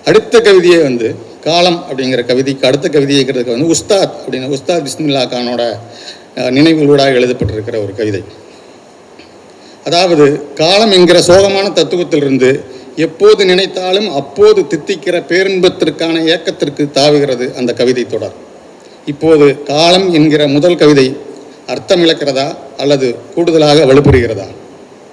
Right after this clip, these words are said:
வாரணாசி கவிதையில் மூன்றாவதாக இருக்கிறது முக்தி என்கிற தலைப்பில் எழுதப்பட்டிருக்கிற கவிதை.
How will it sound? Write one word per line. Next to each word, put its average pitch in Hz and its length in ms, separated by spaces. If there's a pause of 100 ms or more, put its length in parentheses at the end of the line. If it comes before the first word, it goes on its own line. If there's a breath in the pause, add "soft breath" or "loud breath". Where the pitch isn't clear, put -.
(600 loud breath)
வாரணாசி 170 480
கவிதையில் 147 460 (220)
மூன்றாவதாக 160 600
இருக்கிறது 127 460 (280)
முக்தி 151 540
என்கிற 123 300
தலைப்பில் 123 340
எழுதப்பட்டிருக்கிற 110 600
கவிதை. 98 300